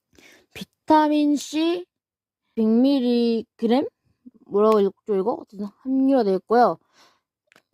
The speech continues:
그리고 여기에는 사십오 그램, 백사십오 칼로리가 되어 있습니다. 그리고 사과 농축액 영점사 프로, 호-,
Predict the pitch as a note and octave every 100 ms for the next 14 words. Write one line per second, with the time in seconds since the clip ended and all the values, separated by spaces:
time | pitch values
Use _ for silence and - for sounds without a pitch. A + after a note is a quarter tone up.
0 | _ _ - - _ - - F#3 A3 A3+
1 | G#3 G#3 G#3+ G#3+ G#3 A3+ C#4 D4 D#4 -
2 | _ _ _ A3 A3 B3+ C#4+ G#3+ A3 A3
3 | B3+ B3+ G3+ A3 _ F#3+ F#3 F3 G#3+ C4
4 | C4+ _ C#4 C#4+ C#4+ C#4 A#3 G#3+ F3 G3
5 | G#3 E3+ - _ _ _ - F3+ G3+ B3
6 | - _ _ _ D#4 D#4 E4 D#4+ G#3+ G#3
7 | - A3+ G#3 B3 C#4+ G#3+ G3 A#3 G3 F#3
8 | _ G#3 G3+ A#3 B3+ B3 B3 - _ _
9 | _ _ _ _ _ _ _ _ _ _
10 | _ _ _ _ _ _ _ _ _ _
11 | - D4 D4